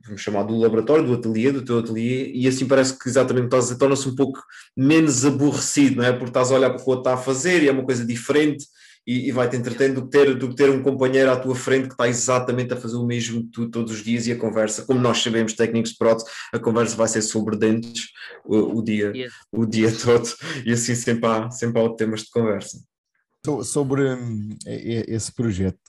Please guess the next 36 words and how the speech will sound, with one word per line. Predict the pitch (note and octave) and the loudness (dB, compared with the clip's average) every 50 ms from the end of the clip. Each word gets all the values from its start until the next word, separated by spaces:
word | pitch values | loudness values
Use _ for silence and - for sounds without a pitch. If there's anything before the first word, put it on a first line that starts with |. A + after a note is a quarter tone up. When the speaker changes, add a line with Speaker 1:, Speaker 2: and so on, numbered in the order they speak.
| _ - | _ -6
Speaker 3:
que | - A2+ A2+ A2+ A2 A2 A2 G#2+ A2 A2 A#2 B2 C3+ - _ | -2 0 0 0 0 0 -2 -4 -6 -8 -10 -12 -16 -16 _
acaba | - - - A2+ - | -8 -4 -4 -4 -4
por | - A2+ A2 | -2 -4 -4
<laughs> | |
achar | - - E2+ D#3 C#3+ B2+ G2 C#3+ | -2 -2 -2 0 0 0 0 -2
engraçado | C#3 B2+ A#2+ A2 A2+ G2 - - G2+ G2+ G2+ D#3 - | -2 -2 -2 -2 -2 -4 -4 -4 -4 -4 -4 -6 -6
e, | A2 A2+ - - _ - | -8 -8 -10 -12 _ -12
e | G#2 G#2+ G#2+ A2+ G#2+ | -10 -8 -6 -4 -4
bastante | G2+ G#2 - - G#2+ G#2 G#2 G2+ - - _ _ _ _ _ _ _ _ _ _ | -4 -6 -6 -8 -8 -8 -8 -10 -12 -16 _ _ _ _ _ _ _ _ _ _
i-, | - B2 - C#3 C#3 | -4 -4 -2 0 0
Speaker 2:
É | C3+ | 2
um | |
bocado | C3 A#2 A#2 A#2 G#2 G#2+ | 2 2 2 0 0 0
Speaker 3:
inovador. | A2 | 0
Speaker 2:
fora, | A#2+ C#3 B2+ A#2+ A#2+ | 0 0 -2 -4 -6
né? | A#2+ B2 C3 - - _ - B2+ A#2+ B2+ | -8 -10 -14 -18 -20 _ -16 -10 -4 -2
Speaker 3:
É | C#3+ | -2
um | C#3 | 0
bocado | A2 - - D#3+ D#3 A2 | 0 0 2 2 0 0
fora | - - - B2 A#2+ A#2+ B2+ B2+ | -2 -4 -2 0 0 0 0 -4
e, | A#2+ A#2 F#3+ F#3 F3+ - - - _ _ _ _ _ _ _ _ _ _ _ _ _ - | -6 -6 -6 -8 -8 -10 -12 -16 _ _ _ _ _ _ _ _ _ _ _ _ _ -8
e, | G#2 | -8
e, | G2 F#2 G2 A2 A2 G#2 G#2 A2 B2 | -6 -4 -4 -2 -2 0 0 0 2
e | B2 B2 | 2 2
é | A2 | 0
sempre | - - A#2 G#2+ A2+ | 0 -2 -2 -2 -2
interessante. | A2 G2+ - - - - G#2 G2+ A2 A#2 A2+ - _ _ _ _ _ _ _ _ _ _ - A#2 A#2+ B2 B2 B2 B2+ B2 | -2 -4 -6 -6 -4 -4 -2 -2 -4 -8 -12 -18 _ _ _ _ _ _ _ _ _ _ -4 -2 0 0 2 0 0 -2
Hum, | B2 B2+ B2 A#2+ B2 A#2+ A#2 G#2+ - _ _ _ _ _ _ _ _ _ _ _ _ D#3 D3 - - - D#3 - - | -2 -4 -8 -8 -8 -10 -10 -14 -16 _ _ _ _ _ _ _ _ _ _ _ _ -14 -14 -14 -14 -18 -20 -20 -16
vocês | F2+ A2+ C3 B2+ C#3+ D3+ C3 - A#2 A2+ | -8 -6 -4 -2 0 0 -2 -2 -6 -8
fazem | - - C#3 C#3 A#2 C3 C3+ | -4 -2 -2 -2 -2 -2 -2
algum | C3 B2+ B2+ B2+ B2 C3 C3 A#2 | -2 -2 -2 -2 -2 -2 -4 -4
tipo | B2+ C3 B2 B2+ - - | -4 -4 -4 -4 -6 -12
de, | A2+ G#2 G#2 A2+ A2+ A2 G#2+ G#2+ G#2 G#2 | -10 -6 -4 -2 0 0 0 -2 -4 -6
de | G2 G2 G2 G2+ | -6 -8 -8 -6
marketing | G#2+ G#2+ A2+ A#2 A#2 A#2+ - - A2+ A2 G2+ - - | -4 -2 -2 -2 -4 -4 -8 -8 -8 -8 -8 -6 -4
para | - A#2+ A#2 A#2 A2+ A2 G#2+ G2+ | -2 0 0 0 0 -2 -4 -8